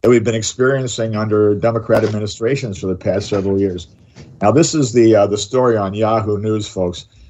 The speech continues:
Two Florida resi-, flu-, two Florida residents have been indicted on federal charges in connection with attacks on several pro-life pregnancy resource centers in,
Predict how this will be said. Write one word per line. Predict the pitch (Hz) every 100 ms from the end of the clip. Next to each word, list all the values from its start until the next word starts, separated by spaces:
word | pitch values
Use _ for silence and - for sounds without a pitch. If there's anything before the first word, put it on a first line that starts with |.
| _
Two | - 160
Florida | 156 151 135
resi-, | 127 120 123 -
flu-, | - 135 151
two | - 170
Florida | - 151 139 117
residents | 120 127 113 101 101
have | 107
been | 101 107
indicted | 104 120 123 117
on | 104
federal | 104 135 143 123
charges | - 117 120 107 101
in | 104
connection | 110 117 117 117
with | 101
attacks | 101 - 110 110 110
on | 104
several | 117 107 104
pro-life | - 120 110 110 107
pregnancy | 117 123 107 110
resource | 104 131 135 110 104
centers | 104 101 101
in, | 107 107